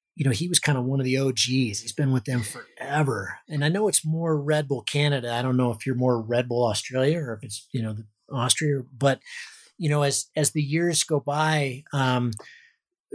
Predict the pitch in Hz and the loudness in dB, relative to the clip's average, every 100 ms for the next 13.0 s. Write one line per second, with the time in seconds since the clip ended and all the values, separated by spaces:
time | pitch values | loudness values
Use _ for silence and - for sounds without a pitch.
0 | 170 147 143 143 156 156 151 160 175 - | -4 -2 0 2 2 0 0 2 2 2
1 | 165 151 - - 175 208 226 226 196 - | 0 0 2 4 2 0 0 0 0 -4
2 | - 127 180 190 196 190 190 190 180 202 | 0 2 4 2 -2 0 0 0 0 2
3 | - 208 202 165 156 165 180 196 170 175 | 2 2 2 2 0 2 2 2 2 2
4 | 156 156 143 131 131 151 139 - - 165 | 2 0 0 0 0 2 0 -2 -2 2
5 | 147 113 113 - 139 123 135 - - - | 0 0 -2 0 0 -2 0 2 2 0
6 | _ - - _ - 156 127 143 - _ | _ -20 -20 _ -2 2 2 2 -2 _
7 | - - 196 165 127 120 117 113 - _ | -2 -2 2 2 2 0 -2 -2 -8 _
8 | _ _ - 160 143 139 123 117 - 147 | _ _ -4 0 2 2 2 2 4 2
9 | 135 131 123 131 147 135 123 - 127 123 | 0 0 -2 0 0 0 -2 -4 -2 0
10 | 127 - 135 127 123 127 123 127 - 127 | -2 -2 -2 2 2 2 2 0 0 2
11 | - 127 123 123 123 123 117 101 135 113 | 2 2 0 -2 0 2 0 -2 -4 -4
12 | 123 117 - - 143 127 - - - | -8 0 0 2 2 0 0 0 0